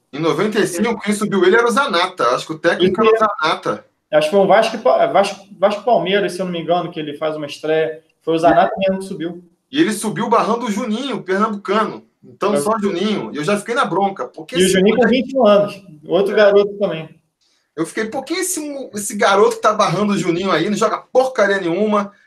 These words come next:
Speaker 1: Aí fiquei com uma implicância desse Pedrinho. Mas em noventa e sete ele rapidamente mudou minha, minha ideia, entendeu? Mas, mas ficou marcado. Ficou marcado pra mim justamente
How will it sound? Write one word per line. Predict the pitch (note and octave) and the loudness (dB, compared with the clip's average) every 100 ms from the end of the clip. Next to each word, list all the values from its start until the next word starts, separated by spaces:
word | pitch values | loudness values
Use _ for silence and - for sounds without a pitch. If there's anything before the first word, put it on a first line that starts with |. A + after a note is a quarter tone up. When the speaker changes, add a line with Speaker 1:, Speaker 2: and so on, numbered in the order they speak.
| - | -6
Speaker 1:
Aí | D3 | -6
fiquei | D#3 G#3 | -4 -8
com | G#3+ | -6
uma | A3+ | -8
implicância | G#3+ A3 G#3+ A3+ A3 | -6 -8 -2 -2 0
desse | G#3 G3+ - | -4 -6 0
Pedrinho. | G3 E3 F#3 G#3 A3 A3 _ - - _ _ | 0 2 2 2 2 -2 _ -20 -20 _ _
Mas | C#3+ D#3 | 0 0
em | E3 | 2
noventa | F3+ G3 G3 | 2 2 0
e | |
sete | G3 G3 G3+ | 2 0 0
ele | |
rapidamente | F3+ - - F3+ D3+ E3+ - | 0 0 0 -2 -2 -4 -4
mudou | F3+ E3+ D3+ D#3 | -2 0 2 2
minha, | D#3 C#3 | 2 -2
minha | C3+ | -4
ideia, | B2 A2+ C3 A#2 | -4 0 0 0
entendeu? | F#2+ G#2+ B2+ A2+ - - - | -4 -6 -6 -6 -10 -20 -6
Mas, | C#3 D3 D3+ | 0 0 0
mas | E3+ F#3+ | -2 -2
ficou | G3+ A#3 | 0 2
marcado. | D4 D#4+ B3+ C4 G3+ | 2 0 0 0 -2
Ficou | - - G#3+ | -8 -4 0
marcado | G#3 A3 G#3 | 0 0 -2
pra | G#3 | -2
mim | G3+ | -2
justamente | G#3+ B3+ C4+ - | -2 -4 -6 -6